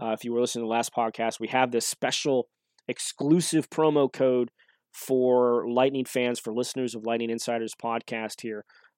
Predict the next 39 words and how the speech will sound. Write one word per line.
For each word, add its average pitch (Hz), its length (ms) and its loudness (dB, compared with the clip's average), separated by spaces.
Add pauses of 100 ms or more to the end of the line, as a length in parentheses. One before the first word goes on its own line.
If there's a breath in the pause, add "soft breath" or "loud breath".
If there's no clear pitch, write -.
uh, 113 60 -8
at 110 160 -4
smack 135 420 0
apparel 135 360 4
dot 117 240 2
com. 110 260 -6
If - 120 -12
you 113 80 -10
go 120 140 -2
to 113 80 -2
smack 143 520 -2
apparel 147 460 2
dot 127 340 2
com 113 440 -2 (360 soft breath)
and 120 180 -4
go 135 220 6
to 139 220 0
their 120 140 2
Tampa 135 380 -2
Bay 131 180 4
Lightning 123 520 0
or 110 60 -4
their 101 100 -10
Tampa 123 320 -6
Bay 110 120 2
Hockey 123 640 0 (500 soft breath)
page, 120 680 6 (480)
if 135 180 -2
you 131 100 2
use 151 300 8
the 156 80 2
code 123 560 6 (600)
bogo 165 500 10
twenty 143 340 0
twenty, 107 520 -4
B 139 240 2
O 139 200 4
G 127 360 -2
O 117 420 0